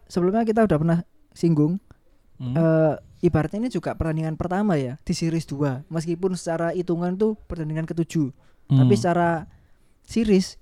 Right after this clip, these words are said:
Speaker 1: itu juga per-, pertandingan pertama.
Speaker 2: Hmm.
Speaker 1: Series pertama, eh, sorry, pertandingan pertama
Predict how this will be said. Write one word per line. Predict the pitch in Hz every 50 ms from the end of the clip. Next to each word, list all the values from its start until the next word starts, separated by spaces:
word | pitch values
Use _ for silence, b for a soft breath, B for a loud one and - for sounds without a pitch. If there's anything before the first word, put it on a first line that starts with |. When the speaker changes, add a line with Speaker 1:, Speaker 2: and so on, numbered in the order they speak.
| - -
Speaker 1:
itu | - 180 190 240
juga | - - 160 113
per-, | - - - _
pertandingan | - 143 151 160 151 151 143 139
pertama. | 127 135 139 139 135 127 123 117 131 - _ _ - _ _ _ - -
Speaker 2:
Hmm. | - 127 127 120 110 110
Speaker 1:
Series | 110 - 151 156 151
pertama, | - 151 147 147 156 170 190 202 202 214 - -
eh, | - 151 156
sorry, | 151 165 147 135
pertandingan | - - 147 160 156 151 147 143
pertama | - 175 147 156 180 190 196 196 190